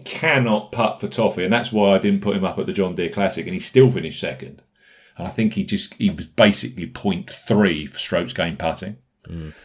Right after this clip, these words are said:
Speaker 1: But his tee to green game when he's on it is absolutely elite. Um, if he keeps that going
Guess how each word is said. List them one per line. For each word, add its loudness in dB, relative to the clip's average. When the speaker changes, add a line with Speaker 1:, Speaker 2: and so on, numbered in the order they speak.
Speaker 1:
But -4
his 2
tee 4
to 0
green 8
game 0
when -6
he's 0
on 2
it -12
is -12
absolutely 0
elite. -4
Um, -8
if -6
he 0
keeps -2
that 0
going 4